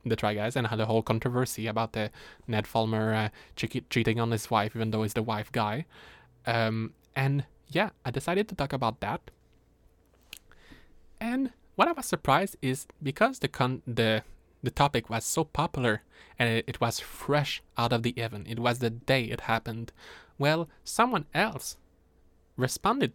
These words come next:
to that. You know, someone who isn't, like, who isn't following me on Twitter, like, just someone random. And what I wanted to talk about is the use of hashtags, because, you know,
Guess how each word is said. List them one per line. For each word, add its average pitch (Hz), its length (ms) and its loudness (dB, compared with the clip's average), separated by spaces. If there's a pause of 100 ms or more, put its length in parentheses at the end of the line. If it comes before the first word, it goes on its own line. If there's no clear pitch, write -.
to - 80 -8
that. - 280 -6
You 131 140 0
know, 165 140 2
someone 170 320 -2
who 151 180 2
isn't, 156 340 -2
like, 113 280 0 (560)
who 120 320 0
isn't 165 220 0
following 110 420 2
me 110 300 -4
on 113 100 -4
Twitter, 107 340 -2 (420)
like, 117 200 2
just 180 180 0
someone 120 260 0
random. 127 440 0 (580)
And 135 320 0 (240)
what 180 160 4
I 247 40 -4
wanted 165 260 -2
to - 80 -14
talk - 320 -4
about 117 340 2 (220)
is 127 360 -4 (400)
the 135 120 2
use 165 220 2
of 147 160 -2
hashtags, 113 460 0
because, 143 300 -2
you 160 80 0
know, 175 180 0